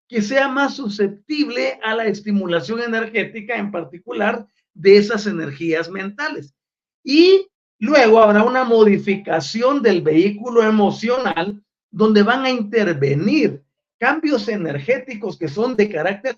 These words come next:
transmisible al cuerpo etéreo y este lo pasará al físico por medio de las conexiones que ya hemos mencionado, por ejemplo,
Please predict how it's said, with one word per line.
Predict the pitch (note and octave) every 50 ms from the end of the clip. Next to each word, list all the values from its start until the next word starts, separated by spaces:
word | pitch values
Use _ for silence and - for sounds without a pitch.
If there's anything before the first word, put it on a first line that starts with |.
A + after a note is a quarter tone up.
| _
transmisible | - G#3 F#3 D#3+ D#3 D#3 D#3+ C#3+ C#3 - A#3+ A3 F#3+ E3 D#3+ E3 E3+ E3 - _ _ _ _
al | - D#3 D#3 D3+ D#3
cuerpo | F#3 F#3+ F#3+ F#3 F3+ - A3+
etéreo | B3 C4 - - A#3 F#3+ E3+ E3+ F3+ G#3 G#3 G#3 - - _
y | - B3 C4 C4+
este | B3 A3 G#3 G#3 A#3 B3
lo | A3+ A3+ G#3
pasará | G#3 F3+ D#3 F3+ F3 F#3
al | G3 G#3+ G#3+ G#3+
físico | A#3+ A3 G3+ G#3 G3+ G3+ G#3 C4 B3+ - - _ _ _ _ -
por | A3+ A#3 A#3 A#3
medio | B3 C4+ D#4 D#4 D4+
de | D4 C4+
las | B3+ A3 G#3 G#3
conexiones | - G3 G3 F#3+ F3+ E3 - - - - C#4+ E4+ F4+ D#4+ A#3+ F#3+ F#3 - - - _ _ _ _ _ _
que | - A#3 G#3+
ya | G#3 G#3 A3+ B3+
hemos | C4+ C4+ B3+ B3 A#3
mencionado, | A3 G3 F3 D#3 C#3 - D3+ C#3+ D#3+ A#3 D#4+ E4+ C#4+ - - - -
por | - D3+ G#3+
ejemplo, | G3+ - - G#3+ E3+ D#3 C#3 G3 A#3 A#3 -